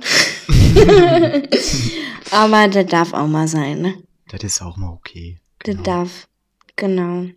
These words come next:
Speaker 2: Gut, Linus, ich würd sagen, dann moderieren wir das hier mal ab. Ich
Speaker 1: Ja,
Speaker 2: wünsche
Speaker 1: ne?
Speaker 2: euch, äh, alle noch einen, äh, schönen Tag, Abend, was auch immer. Genießt
Speaker 1: Ja.
Speaker 2: es, nehmt Zeit für euch und, ähm, ansonsten, Linus, würd ich sagen,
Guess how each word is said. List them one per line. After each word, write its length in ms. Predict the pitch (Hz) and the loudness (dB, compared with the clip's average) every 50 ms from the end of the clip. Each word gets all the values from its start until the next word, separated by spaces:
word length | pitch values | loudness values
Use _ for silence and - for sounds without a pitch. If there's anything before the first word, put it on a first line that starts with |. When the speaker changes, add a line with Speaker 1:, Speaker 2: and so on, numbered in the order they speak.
| _ _ _ _ _ - - - - - _ - | _ _ _ _ _ -20 -20 -20 -20 -18 _ 2
Speaker 2:
Gut, 260 | 294 339 339 269 269 | 4 4 4 4 4
Linus, 400 | 220 214 208 202 196 196 190 - | 2 2 4 4 2 2 0 -2
ich 200 | - 208 - - | -4 -6 -6 -2
würd 140 | 233 226 220 | -2 -2 0
sagen, 480 | 220 208 208 214 226 233 233 233 233 233 | 2 2 4 4 2 2 0 -2 -2 -4
dann 180 | 214 214 208 | -4 -2 0
moderieren 480 | 214 220 233 233 226 220 220 214 220 220 | 2 2 4 4 4 2 2 0 -2 -2
wir 60 | 220 | -2
das 180 | 220 214 202 - | -4 -4 -6 -6
hier 100 | - 214 | -8 -8
mal 100 | 202 - | -8 -4
ab. 160 | - 320 - - _ _ _ - - - - - - - _ | -6 -6 -8 -8 _ _ _ -20 -18 -16 -14 -14 -16 -16 _
Ich 240 | - 226 - - - | -6 -6 -4 -4 2
Speaker 1:
Ja, 60 | 247 | 4
Speaker 2:
wünsche 160 | 277 285 302 | 6 6 6
Speaker 1:
ne? 60 | 240 | 6
Speaker 2:
euch, 200 | 233 233 - - 294 - - | 4 2 0 -2 -10 -6 0
äh, 280 | - 247 247 247 247 - | 2 4 6 6 6 6
alle 180 | - 269 285 302 | 6 6 6 6
noch 200 | 294 285 277 - | 4 4 0 -2
einen, 340 | 285 247 254 254 247 247 254 | -4 -4 -2 -2 -2 -2 -2
äh, 340 | - - 240 240 233 240 240 | -2 -4 -4 -4 -4 -4 -6
schönen 300 | 233 - 294 269 262 262 | -6 -6 -4 -4 -4 -6
Tag, 340 | - 285 285 277 285 285 - | -4 -4 -2 -2 -2 -2 -4
Abend, 300 | - 262 277 277 269 254 | -4 -2 -2 -4 -4 -6
was 180 | 254 247 - | -6 -6 -2
auch 140 | - - - | -4 -4 -2
immer. 400 | - - 254 277 294 311 339 349 349 - - - - - - | 0 0 2 2 2 2 0 0 -2 -8 -18 -20 -20 -12 -2
Genießt 680 | - 254 247 247 247 254 262 277 311 - - - - | 2 4 4 6 6 6 6 6 4 4 2 -2 0
Speaker 1:
Ja. 60 | 330 320 | 0 0
Speaker 2:
es, 320 | 330 320 - - - - _ - - - - - _ _ _ _ _ - | 0 0 -2 -8 -12 -14 _ -20 -20 -20 -20 -20 _ _ _ _ _ -4
nehmt 300 | 226 240 254 262 247 - | 0 2 2 2 2 0
Zeit 380 | - - 262 247 254 277 285 | 0 2 4 4 4 2 2
für 220 | 277 - - 302 269 | -2 -2 -4 -4 -2
euch 580 | - 269 277 285 294 302 320 320 - - - | -2 -2 -2 0 0 -2 -2 -4 -8 -12 -10
und, 480 | - - 254 254 254 254 240 - - - - | -8 -6 -4 -2 -4 -4 -6 -8 -10 -10 -6
ähm, 500 | - 247 247 247 247 240 247 247 247 247 - | -4 0 0 2 2 0 0 -2 -2 -2 0
ansonsten, 600 | - 240 240 233 233 240 240 - - 294 277 277 | 2 2 4 4 2 0 0 -2 -2 0 2 2
Linus, 480 | 269 277 277 277 285 285 277 - - 254 | 4 4 4 4 2 2 0 -2 -4 -4
würd 120 | 247 240 | -4 -4
ich 140 | 247 233 - | -4 -4 -2
sagen, 680 | 254 226 220 220 226 240 247 254 262 277 269 _ _ | -2 -2 -2 -2 -2 -2 -2 0 -2 -2 -4 _ _